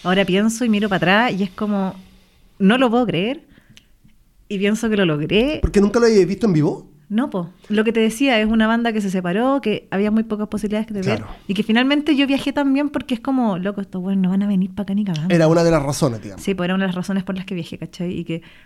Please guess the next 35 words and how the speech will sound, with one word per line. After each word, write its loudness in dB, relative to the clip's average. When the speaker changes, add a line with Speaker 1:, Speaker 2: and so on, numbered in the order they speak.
Speaker 1:
alargué -2
el -2
viaje -2
también -2
por -6
calzar -2
la -2
fecha -6
con -8
unos -4
shows -4
de 2
ellos, 2
Speaker 2:
¿Dónde 2
Speaker 1:
¿cachai? -2
Speaker 2:
tocaron? -16
Speaker 1:
En 0
el -4
sur -6
de -4
Londres, -6
en -8
el -8
Festival -4
Speaker 2:
Al -2
Speaker 1:
Soul -6
Speaker 2:
sur. -10
Speaker 1:
Facing. -8
Speaker 2:
¿Estuviste -8
en -6
Londres? -10
Speaker 1:
Obvio. -16
Speaker 2:
Qué -8
locura. -2
Speaker 1:
Obvio. -2